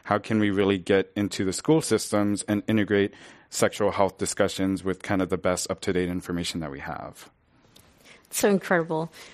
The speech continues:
Speaker 2: So incredible. Thank you to you both for being here today and for sharing all the knowledge and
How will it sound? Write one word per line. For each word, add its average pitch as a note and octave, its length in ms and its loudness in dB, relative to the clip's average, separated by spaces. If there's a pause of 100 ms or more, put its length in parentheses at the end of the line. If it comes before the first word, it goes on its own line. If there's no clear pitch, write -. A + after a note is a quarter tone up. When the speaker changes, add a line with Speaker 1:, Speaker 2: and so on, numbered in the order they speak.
(140)
Speaker 2:
So - 120 -2
incredible. E3+ 400 4
Thank - 300 4
you - 60 4
to A#3 120 0
you F#3+ 60 2
both F#3 320 6
for E3 100 -4
being F3 300 4
here D#3+ 160 4
today D3+ 400 2
and - 180 -6
for D#3+ 160 0
sharing E3 420 2
all D#3+ 160 2
the E3 80 2
knowledge E3+ 560 2
and D#3 440 0